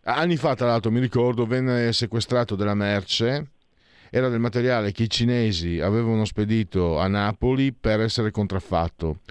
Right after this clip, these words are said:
Cioè, i napoletani sono anche più bravi dei cinesi. Questa domanda. C'è una, c'è una bravura pazzesca, pazzesca. Ma, eh, io, non per campanilismo o cose, mi piace ogni tanto,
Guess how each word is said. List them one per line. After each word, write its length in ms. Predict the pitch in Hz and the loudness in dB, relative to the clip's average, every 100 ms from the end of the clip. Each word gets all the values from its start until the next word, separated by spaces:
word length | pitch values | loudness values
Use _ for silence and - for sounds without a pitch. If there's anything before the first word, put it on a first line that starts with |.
| - | -4
Cioè, 140 | 117 | -2
i 40 | |
napoletani 460 | 110 117 123 135 131 | 0 0 0 0 0
sono 220 | 117 113 | 0 0
anche 180 | 120 110 | 0 -2
più 140 | 101 | -2
bravi 560 | 104 104 101 98 98 85 | 0 0 0 0 -2 -2
dei 260 | 92 90 92 | 0 0 -2
cinesi. 480 | 90 82 82 82 | -4 -2 -2 -4
Questa 240 | 98 131 127 | -4 -4 -2
domanda. 420 | 101 90 76 78 - - - - | -2 -4 -4 -6 -10 -16 -18 -8
C'è 200 | - 139 | -2 0
una, 240 | 139 143 | 2 0
c'è 160 | 135 170 | 0 0
una 160 | 143 131 | 0 0
bravura 440 | 139 135 139 143 | 0 2 2 0
pazzesca, 960 | - 127 120 120 110 101 - 101 95 101 _ - | -2 -4 -2 0 0 0 -2 -2 -2 -4 _ -6
pazzesca. 680 | 98 - 82 82 - 87 - | -4 -2 -4 -2 -4 -6 -4
Ma, 180 | 147 | -4
eh, 240 | - 147 127 | -2 0 0
io, 340 | 110 165 139 - - - - | 0 0 0 -6 -20 -12 -2
non 280 | 139 151 | 0 0
per 140 | 120 107 | -2 -2
campanilismo 840 | 113 101 110 107 110 127 113 104 98 92 87 87 | -2 -2 0 2 2 2 2 2 2 0 0 0
o 60 | 85 | 0
cose, 480 | 98 95 90 101 - 50 58 - | 0 2 0 -2 -6 -16 -20 -14
mi 420 | 98 113 117 143 127 | -8 -4 0 0 0
piace 460 | 117 117 123 - | 0 2 0 -2
ogni 140 | 110 127 | -2 0
tanto, 400 | - 120 107 | 0 -2 -2